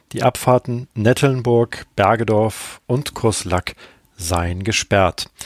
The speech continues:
Und wie als Bestätigung verengt sich daraufhin die Autobahn kurz vor Neu-Alamö auf eine Fahrspur. Wer der Beschilderung folgt und abfährt, findet dann aber keinerlei Hinweise, die ihn weiter Richtung Bergedorf leiten.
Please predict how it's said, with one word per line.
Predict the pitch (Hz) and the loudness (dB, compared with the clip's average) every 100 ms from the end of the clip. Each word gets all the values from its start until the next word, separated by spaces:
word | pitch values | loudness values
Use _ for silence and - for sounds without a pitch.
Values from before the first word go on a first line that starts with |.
| - - - - - - | -16 -16 -16 -18 -8 2
Und | 151 180 - - | 2 2 -8 -6
wie | 120 - | -2 0
als | - | 0
Bestätigung | - - 196 220 98 95 107 | -2 0 0 2 0 -2 -4
verengt | - 120 - 170 - | -4 -2 0 0 -2
sich | - 110 - | -2 -2 2
daraufhin | 104 98 92 - 101 | 2 2 0 -2 -2
die | 101 | -2
Autobahn | 110 101 107 107 107 | -2 -2 0 0 0
kurz | - 147 147 | -2 -2 0
vor | - 117 | -2 -2
Neu-Alamö | 101 95 - 98 101 101 117 - - _ - | 0 -2 0 -2 0 0 0 -2 -14 _ -6
auf | 113 - - | -6 -6 -6
eine | 101 98 95 | -2 0 0
Fahrspur. | 95 107 95 - - 95 - _ - - - - - | -2 0 0 -2 -6 -10 -10 _ -20 -20 -20 -20 -4
Wer | 104 | 0
der | 110 | 0
Beschilderung | 107 113 - 160 160 110 | 0 -2 2 2 2 0
folgt | 104 - 123 190 - - - - | -2 0 0 0 -10 -14 -14 -10
und | 107 | -6
abfährt, | - 135 - 107 127 - - - _ | -2 -2 2 2 2 0 -18 -20 _
findet | - - 165 156 | -4 0 0 2
dann | 117 117 | 0 0
aber | 104 104 | -2 -2
keinerlei | - - 139 127 107 | -4 -2 0 2 2
Hinweise, | 101 139 90 90 92 104 - - - _ - | 0 0 2 0 0 -4 -6 -20 -20 _ -4
die | 123 | -2
ihn | 143 123 117 | 0 0 2
weiter | 104 107 123 113 117 | 2 2 2 0 0
Richtung | 98 - 107 | -6 -6 -2
Bergedorf | 98 90 90 80 - | 0 0 -2 -8 -6
leiten. | 92 - 90 | -6 -8 -16